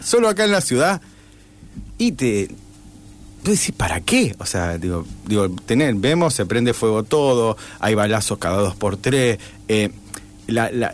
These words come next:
digo, el, el, sería como la criminalidad está tan imbrincada con, con todo que vos decís, "¿Hay algún tipo de solución a todo esto?". Bueno, capaz que la solución es eso, es como meterse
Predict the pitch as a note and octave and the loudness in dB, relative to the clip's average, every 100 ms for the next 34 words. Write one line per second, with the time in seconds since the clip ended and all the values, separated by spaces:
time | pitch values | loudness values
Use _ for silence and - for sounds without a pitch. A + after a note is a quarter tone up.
0 | B2 A#2 A#2+ B2 A#2+ A#2+ A2+ G#2 - C3 | -2 0 0 0 -6 -4 -4 -4 -2 0
1 | C#3 C3 A2 G#2 A#2+ A#2 B2 E3+ E3 F3 | 2 2 2 2 2 4 4 2 0 0
2 | F#3 F3+ C#3+ B2+ B2+ A2+ F3 E3+ C3 B2 | 2 2 2 4 2 2 2 2 2 0
3 | A#2+ A2+ A#2 A#2 G#2+ G3 F#3+ D#3 B2+ C#3 | 0 0 0 0 2 2 4 2 0 2
4 | D3+ - D3 C#3 - C#3+ F#3+ E3+ F#3 G3 | 2 0 -2 -2 -6 -4 0 0 0 -2
5 | F3+ E3 - G#2+ G2 - C3+ F#3+ E3 B2 | 0 0 2 0 -2 0 2 2 2 0
6 | - D3+ D3 F#3 - G#2+ F2 - - - | 0 2 2 0 0 -4 -4 -12 -20 -20
7 | - - - - - - - D#3 A2+ - | -18 -18 -18 -18 -20 -8 0 2 2 0
8 | F#2+ G#2 D#3+ E3+ D3+ C3+ - B2 - F3 | -2 -2 0 0 0 0 0 0 2 2
9 | C#3 B2+ F#2 F#2+ G#2 F#2+ F2+ E2+ - F#2+ | 2 0 0 -2 0 0 0 -2 -4 -2
10 | G2 F#2+ C#3 D3 D#3+ | 0 2 2 2 2